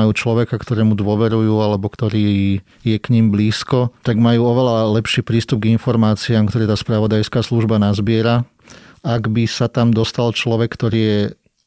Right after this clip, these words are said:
odtrhnutý od tých politikov, ktorí sú reálne pri moci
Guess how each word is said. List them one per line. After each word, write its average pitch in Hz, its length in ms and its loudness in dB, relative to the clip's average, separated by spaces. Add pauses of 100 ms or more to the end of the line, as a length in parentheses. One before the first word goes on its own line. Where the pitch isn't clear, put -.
(140)
odtrhnutý 110 880 0
od 101 120 -6 (340)
tých - 240 -8 (160)
politikov, 113 560 -2
ktorí 104 160 -2
sú 110 160 -4
reálne 104 400 2
pri 117 240 0
moci 117 320 -2